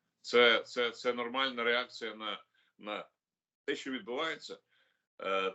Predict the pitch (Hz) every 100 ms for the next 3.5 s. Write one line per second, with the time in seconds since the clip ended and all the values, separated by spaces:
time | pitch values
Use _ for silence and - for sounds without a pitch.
0 | - 139 143 196 185 185 170 165 156 -
1 | 151 151 139 107 120 123 156 - 160 -
2 | 131 - - 127 127 131 120 104 160 185
3 | 131 110 - 202 -